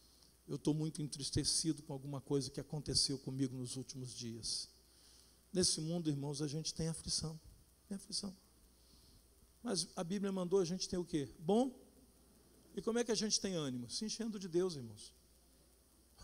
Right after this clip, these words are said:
Como é que você vai ter bom ânimo? É na sua carne que você vai arrumar bom ânimo? Não. Você vai arrumar bom ânimo é na presença de Deus. Por isso, se alguma coisa tá impedindo o mover de Deus na sua vida,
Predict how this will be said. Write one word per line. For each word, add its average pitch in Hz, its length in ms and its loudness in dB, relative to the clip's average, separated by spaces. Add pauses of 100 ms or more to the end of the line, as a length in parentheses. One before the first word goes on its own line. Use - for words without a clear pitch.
(120)
Como 220 100 0
é 226 40 2
que - 60 2
você 214 100 0
vai 202 80 4
ter 208 160 2
bom 175 240 4
ânimo? 160 220 -2
É 160 40 -2
na 165 120 0
sua 175 180 0
carne 240 340 -2
que 127 60 -8
você - 80 0
vai 160 140 0
arrumar 156 240 -2
bom 156 220 2
ânimo? 170 280 -4 (680)
Não. 165 300 -2 (640)
Você - 200 0
vai 165 140 -2
arrumar 156 280 -2
bom 143 240 2
ânimo 151 280 0
é 147 40 0
na 147 140 -2
presença 127 520 0
de 123 140 -4
Deus. 113 460 -4 (800)
Por 139 120 0
isso, 147 160 4
se - 60 2
alguma 151 320 -2
coisa 147 300 -2
tá 151 120 -4
impedindo 165 920 0 (240)
o 156 60 -8
mover 147 420 2
de 143 100 -8
Deus 135 280 0
na 135 100 -6
sua 123 200 -4
vida, 131 380 -2